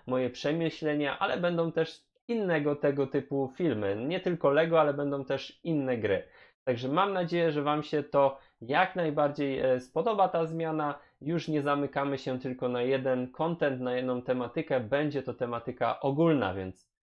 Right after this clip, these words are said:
teraz do dzieła i napiszcie, jakie byście gry widzieli na tym kanale.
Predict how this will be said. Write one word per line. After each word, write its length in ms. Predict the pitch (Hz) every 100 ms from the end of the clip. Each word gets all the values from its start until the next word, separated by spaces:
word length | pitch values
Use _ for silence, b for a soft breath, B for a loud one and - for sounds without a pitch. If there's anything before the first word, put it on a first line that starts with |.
| _
teraz 340 | 190 180 131
do 120 | 139
dzieła 320 | 147 160 151 127
i 140 | 120
napiszcie, 500 | 131 127 147 - 131
jakie 300 | 139 151 135
byście 340 | 123 123 117
gry 220 | 104 110 117
widzieli 500 | 101 110 107 101 - b b -
na 140 | 117
tym 220 | - 117
kanale. 520 | - 135 147 120 98